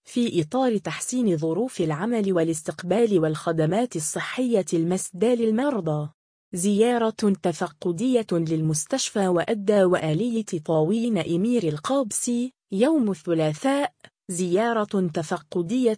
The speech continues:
إلى المستشفى الجهوي شملت عددا من الأقسام والمصالح. وتضمنت الزيارة قسم الاستعجالي،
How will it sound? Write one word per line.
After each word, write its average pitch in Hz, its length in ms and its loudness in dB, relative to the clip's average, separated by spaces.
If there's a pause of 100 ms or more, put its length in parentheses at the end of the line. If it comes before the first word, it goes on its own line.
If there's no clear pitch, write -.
إلى 175 320 0
المستشفى 160 720 -2
الجهوي 160 720 0 (280)
شملت 269 560 0
عددا 196 400 2
من 180 240 2
الأقسام 247 600 -2 (100)
والمصالح. 208 1120 0 (400)
وتضمنت 196 840 2
الزيارة 170 880 -2
قسم 262 280 -2
الاستعجالي، 165 1000 0